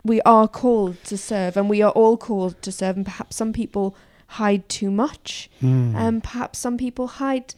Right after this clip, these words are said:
Speaker 1: not enough.
Speaker 2: Mm.
Speaker 1: Um, because if you're always,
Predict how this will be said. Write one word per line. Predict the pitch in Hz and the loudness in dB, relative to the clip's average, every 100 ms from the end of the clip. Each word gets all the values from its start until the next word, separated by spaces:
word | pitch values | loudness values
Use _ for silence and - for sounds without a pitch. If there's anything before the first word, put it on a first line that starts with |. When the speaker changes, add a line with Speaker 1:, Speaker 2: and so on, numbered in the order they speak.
| _ _ - | _ _ -12
Speaker 1:
not | 247 254 - | -6 -6 -4
enough. | 254 254 262 202 - - - _ - | -4 -4 -4 -6 -12 -20 -20 _ -8
Speaker 2:
Mm. | 143 139 | -6 -4
Speaker 1:
Um, | 214 208 | -4 -4
because | 220 - 220 214 | -8 -6 -6 -6
if | 226 - | -6 -4
you're | 247 - | -4 2
always, | 240 247 220 214 202 185 - | 2 2 0 -4 -6 -8 -12